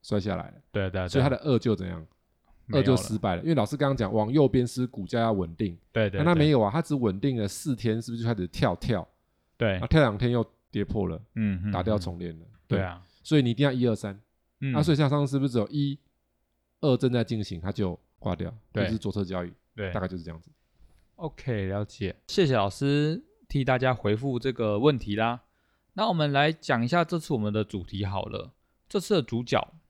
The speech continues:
Speaker 2: 就是一个投资界无人不晓的人物，应该基本上全球的人都知道他了吧？那我们要跟各位介绍就是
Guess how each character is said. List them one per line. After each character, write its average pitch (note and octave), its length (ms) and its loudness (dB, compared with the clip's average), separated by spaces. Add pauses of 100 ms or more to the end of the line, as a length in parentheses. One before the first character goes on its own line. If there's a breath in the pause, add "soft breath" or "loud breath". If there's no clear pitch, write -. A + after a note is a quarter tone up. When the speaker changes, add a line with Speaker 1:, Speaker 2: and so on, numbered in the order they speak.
Speaker 2:
就 A#2 160 -4
是 A#2 140 0
一 A2+ 80 2
个 A2 140 2
投 A2 240 -2
资 B2 180 -4
界 C3 220 2
无 A#2 200 -2
人 D#3 180 6
不 E3 120 0
晓 F#2 220 -4
的 F2 80 -4
人 F2+ 200 -4
物， A#2 240 0 (200)
应 A#2+ 120 -2
该 A#2 380 2 (260)
基 - 140 -6
本 D#3+ 100 -2
上 D#3+ 220 -4
全 D#3 200 0
球 C#3 200 0
的 C3+ 100 2
人 B2 120 2
都 C#3+ 120 2
知 C#3+ 140 -10
道 D3 140 0
他 C#3 200 -2
了 C#3 80 0
吧？ - 280 -6 (640)
那 A#2 240 2
我 G#2 60 2
们 G#2+ 120 2
要 B2 80 2
跟 B2+ 240 0
各 B2 120 2
位 A#2+ 200 4
介 A2+ 160 -2
绍 A2 200 0
就 G#2+ 100 -4
是 G#2+ 300 -4